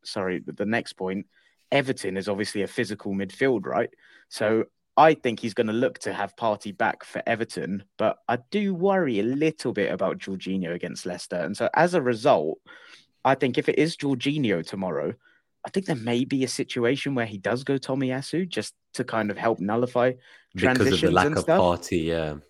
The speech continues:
Speaker 1: I think so. And then I think, but I, I don't disagree with what you're saying. Like, Ben White is absolutely first choice. I just think there's some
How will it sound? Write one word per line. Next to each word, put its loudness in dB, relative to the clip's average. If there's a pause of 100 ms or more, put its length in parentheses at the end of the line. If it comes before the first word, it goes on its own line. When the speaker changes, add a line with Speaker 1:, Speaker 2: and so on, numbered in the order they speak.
Speaker 1:
I 4
think 2
so. 0
And 2
then 4 (460)
I -2
think, -2
but 4 (160)
I, 8
I 6
don't 4
disagree -2
with -2
what -2
you're -8
saying. 0
Like, -8
Ben 4
White 2
is 0
absolutely -4
first -2
choice. 0
I -4
just -4
think 0
there's 2
some -2